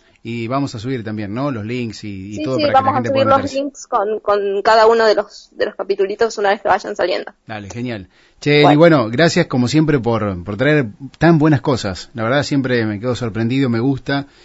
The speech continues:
Speaker 1: y espero que la audiencia también.
Speaker 2: Bueno, dale, Ricky,
Speaker 1: Dale,
Speaker 2: hasta
Speaker 1: un
Speaker 2: la
Speaker 1: beso,
Speaker 2: semana que
Speaker 1: abrazo.
Speaker 2: viene.
Speaker 1: Nos vemos.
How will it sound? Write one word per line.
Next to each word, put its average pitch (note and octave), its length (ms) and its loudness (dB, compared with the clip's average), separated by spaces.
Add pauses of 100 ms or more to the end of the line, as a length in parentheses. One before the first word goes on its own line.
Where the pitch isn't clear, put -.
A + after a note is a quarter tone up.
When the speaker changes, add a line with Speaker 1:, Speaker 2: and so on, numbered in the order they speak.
(220)
Speaker 1:
y A2 60 -8
espero A#2+ 220 -2
que A#2 60 -2
la A2 80 -2
audiencia A2+ 300 -2
también. F2+ 280 -6 (440)
Speaker 2:
Bueno, A#3 420 0 (220)
dale, A#3 360 6
Ricky, B3 240 -2
Speaker 1:
Dale, B3 120 6
Speaker 2:
hasta A#3 80 0
Speaker 1:
un A#3 40 -4
Speaker 2:
la - 60 -4
Speaker 1:
beso, - 120 2
Speaker 2:
semana B3 180 4
que A#3+ 80 4
Speaker 1:
abrazo. A#3+ 180 4
Speaker 2:
viene. B3+ 120 -4 (260)
Speaker 1:
Nos A2+ 100 -10
vemos. A#2 340 -8